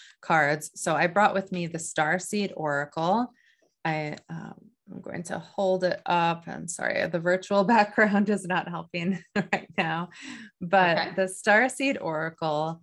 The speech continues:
Speaker 1: I love the energy of it, uh, of the deck. And I, uh, am going to go ahead and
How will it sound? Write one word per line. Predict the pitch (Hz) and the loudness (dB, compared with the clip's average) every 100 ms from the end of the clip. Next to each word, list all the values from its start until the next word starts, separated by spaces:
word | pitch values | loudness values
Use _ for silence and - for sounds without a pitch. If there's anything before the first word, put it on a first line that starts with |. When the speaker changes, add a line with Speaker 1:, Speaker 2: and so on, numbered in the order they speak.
| _ _ _ _ | _ _ _ _
Speaker 1:
I | 165 165 160 165 165 - _ _ _ _ _ - | 0 2 2 0 -4 -8 _ _ _ _ _ -8
love | 190 196 190 | 0 2 2
the | 185 - | -2 -2
energy | 170 170 170 165 165 156 151 151 | -4 -2 -2 -4 -4 -6 -4 -4
of | - - 156 151 - | -6 -6 -6 -6 -12
it, | 160 147 147 - - - - | -10 -8 -8 -10 -12 -18 -10
uh, | |
of | 160 147 165 160 | -6 -4 -4 -6
the | 156 151 | -6 -8
deck. | 151 156 143 165 - _ _ _ _ - | -2 0 0 -4 -18 _ _ _ _ -10
And | 170 165 156 156 156 151 - _ - | -6 -2 -2 -4 -8 -10 -16 _ -6
I, | 160 160 160 160 160 156 - - | 0 0 0 -4 -6 -8 -14 -16
uh, | 165 - - _ - - | -12 -10 -12 _ -20 -14
am | 170 160 170 | -10 -6 -6
going | 180 196 214 | -2 -2 -4
to | - | -6
go | 190 240 | 0 0
ahead | 285 262 240 | 2 0 0
and | - 160 160 160 | -2 -4 -4 -6